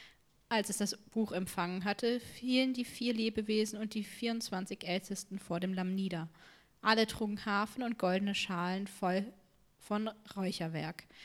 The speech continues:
Das sind die Gebete der Heiligen. Und sie sp-, S-, und sie sangen ein neues Lied und sprachen: "Würdig bist du,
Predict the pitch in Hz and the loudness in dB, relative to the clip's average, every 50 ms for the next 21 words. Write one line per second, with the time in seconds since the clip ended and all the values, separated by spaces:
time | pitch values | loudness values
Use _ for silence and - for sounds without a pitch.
0 | - - - - _ _ - 208 202 208 - - 254 226 - 247 240 - - 240 | -20 -20 -20 -20 _ _ 0 2 2 2 2 0 -2 0 0 0 0 0 -4 -4
1 | - 214 190 196 196 185 185 196 - 202 196 220 208 185 202 185 185 180 170 165 | -2 0 2 4 4 4 2 2 -2 -4 -2 -2 -2 0 0 0 0 0 -2 -4
2 | 165 165 160 175 180 - _ _ _ _ - - _ _ 208 196 226 220 - - | -4 -6 -10 -10 -12 -16 _ _ _ _ -20 -20 _ _ -2 2 2 2 2 2
3 | - - - - - - - - _ _ - - - - - - - - 240 - | -2 -6 -14 -18 -20 -20 -20 -20 _ _ -20 -20 -20 -14 -8 -8 -6 -6 -6 -4
4 | - 233 220 - 240 233 208 214 226 254 285 294 269 226 226 220 214 214 214 214 | -2 0 2 4 4 6 6 8 6 6 6 4 4 4 4 4 4 4 4 4
5 | 220 - - - 214 226 254 254 - 254 247 - - - - 202 175 160 156 - | 2 0 0 2 4 4 4 4 4 0 -2 -2 -4 -4 -2 -2 -2 -2 -2 -4
6 | - 165 170 - 196 254 294 285 247 240 - - 196 185 - - - - 175 170 | -6 -10 -6 2 4 6 6 6 6 2 0 -2 -4 -2 -2 -4 -4 -6 -6 -6
7 | 175 180 | -6 -8